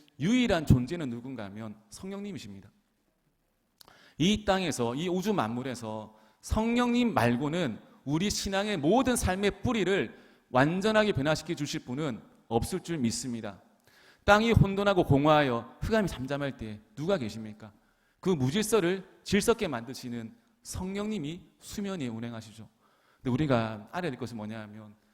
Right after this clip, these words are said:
성령님의 역사하기 위해서는 우리가 다른 것을 하는 것이 아니라 오직 성령님이 우리 가운데 역사하기 위해서는 유일한 통로는, 유일한 키는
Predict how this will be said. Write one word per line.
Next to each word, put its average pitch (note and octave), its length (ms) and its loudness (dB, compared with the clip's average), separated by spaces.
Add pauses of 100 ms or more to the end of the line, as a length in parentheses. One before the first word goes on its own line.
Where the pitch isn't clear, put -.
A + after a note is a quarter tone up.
(140)
성령님의 G#3 640 -2
역사하기 B2+ 480 -4
위해서는 A2 500 -12 (420)
우리가 C#3 220 -6
다른 D3+ 340 -2
것을 E3 180 4
하는 D3+ 140 -4
것이 B2 180 -8
아니라 G#2 440 -12
오직 G3 400 -2 (480)
성령님이 A3 680 -4
우리 C3 180 -4
가운데 C3 260 -4
역사하기 C3+ 440 -4
위해서는 A2+ 460 -8 (400)
유일한 G#3 480 2
통로는, A#2+ 580 0 (160)
유일한 G3 400 4
키는 G3 440 0